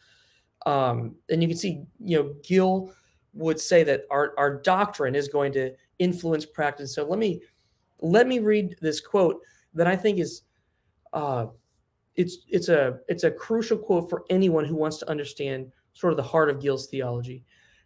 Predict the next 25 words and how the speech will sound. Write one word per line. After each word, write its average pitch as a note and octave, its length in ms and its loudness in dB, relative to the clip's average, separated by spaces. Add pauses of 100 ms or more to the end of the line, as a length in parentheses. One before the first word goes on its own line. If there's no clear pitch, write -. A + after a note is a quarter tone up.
(160)
and C#3 400 -4 (320)
the - 80 0
connection D#3 440 -4
between C#3 360 -6
doctrine C#3 640 -2 (460)
and C3 140 -6
practice. B2 460 -2
And C3+ 80 -10
so D#3+ 120 2
Gill E3 200 2
says D#3 280 0
this, A#2+ 340 -4 (600)
this D3+ 140 -6
is D#3+ 80 0
the E3 100 0
introduction. E3+ 520 4
This F3+ 120 2
is F#3 80 -6
part F3 260 4
of, C#3 180 2 (520)
uh, C3 160 0
the C3 100 -2
book C#3 240 0
that B2+ 160 0
is, A#2+ 320 -4